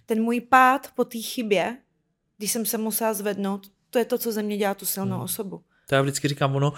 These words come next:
Speaker 2: eh, v ideálu bychom vši-, všichni chtěli žít v harmonii a ve všem dobrém. A já říkám, ono, ty špatný věci nám vlastně poukazují na to, aby jsme viděli ten rozdíl vlastně v tom dobrém a v tom špatném.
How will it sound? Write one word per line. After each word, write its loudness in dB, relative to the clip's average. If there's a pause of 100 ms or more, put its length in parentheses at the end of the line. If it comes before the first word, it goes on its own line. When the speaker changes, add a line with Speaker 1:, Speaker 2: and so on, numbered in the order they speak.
(340)
Speaker 2:
eh, -4
v -4
ideálu 2
bychom -6
vši-, -10
všichni -4
chtěli -2
žít -2
v -4
harmonii 0
a 2
ve 2
všem -4
dobrém. 0
A -2
já -2
říkám, -2
ono, -2
ty -4
špatný -4
věci -2
nám -2
vlastně -2
poukazují 0
na -4
to, -2
aby -2
jsme -4
viděli 0
ten -2
rozdíl 2 (360)
vlastně -2
v -10
tom 0
dobrém 2
a -2
v -12
tom -6
špatném. -6